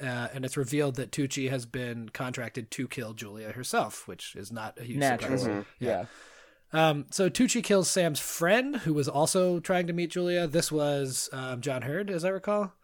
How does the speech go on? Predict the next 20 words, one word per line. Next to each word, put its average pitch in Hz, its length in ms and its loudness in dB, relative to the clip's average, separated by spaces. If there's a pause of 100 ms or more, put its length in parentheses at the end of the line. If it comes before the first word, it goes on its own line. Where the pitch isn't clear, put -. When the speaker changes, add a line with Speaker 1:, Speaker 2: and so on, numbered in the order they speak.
Speaker 3:
Yeah, 117 340 6
he - 60 0 (100)
Speaker 1:
Okay. - 20 12
Speaker 3:
was, 147 200 8
he 170 140 4
was 160 140 4
the 143 140 10
F 139 140 6
B 131 160 6
I 117 280 8
contact, 113 880 2 (260)
uh, 95 400 0
Speaker 1:
Yeah. 90 400 -4 (240)
Speaker 3:
that, 92 320 0 (340)
that 110 260 2
had 131 280 6
the 120 80 0
Pelican 104 460 -2
brief 98 320 -2 (340)
first. - 560 -4